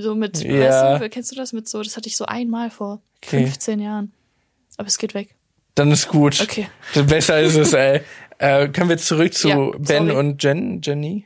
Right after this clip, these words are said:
Speaker 1: Jenny und Ben.
Speaker 2: Jenny und Ben kommen?
Speaker 1: Jenny und Benny.
Speaker 2: <laughs> Oder Jen und Ben.
Speaker 1: Oder so.
Speaker 2: Ben und Jerry.
Speaker 1: <laughs>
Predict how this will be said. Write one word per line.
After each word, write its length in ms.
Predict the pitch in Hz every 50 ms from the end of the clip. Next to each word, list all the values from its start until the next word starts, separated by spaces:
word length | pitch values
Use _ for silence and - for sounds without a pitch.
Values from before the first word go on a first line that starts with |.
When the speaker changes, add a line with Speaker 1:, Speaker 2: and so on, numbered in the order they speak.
| _ -
Speaker 1:
Jenny 260 | 233 233 247 285 320 -
und 200 | 240 247 247 -
Ben. 180 | 185 180 190 196
Speaker 2:
Jenny 280 | - 139 139 135 131
und 80 | 131 135
Ben 200 | 139 135 139 143
kommen? 240 | - - 160 156 156 - - - -
Speaker 1:
Jenny 220 | - 247 247 269 277
und 140 | 277 254 226
Benny. 320 | 208 208 208 214 208 202 - _ _ _ _ _ _ -
Speaker 2:
<laughs> 1400 | 196 190 156 147 139 - - - - - - - - - 339 277 311 - - - - 359 - - - - - -
Oder 180 | 139 147 160
Jen 220 | 165 170 180 185 190
und 140 | 196 185
Ben. 320 | - 139 131 123 123 135 - _ _ _ _ _ _ _ _ _ -
Speaker 1:
Oder 220 | - 214 220 240 262
so. 240 | 262 269 254 220 214
Speaker 2:
Ben 160 | - 143 143 143
und 120 | 147 151
Jerry. 360 | 151 147 139 135 127 135 151 -
Speaker 1:
<laughs> 60 | -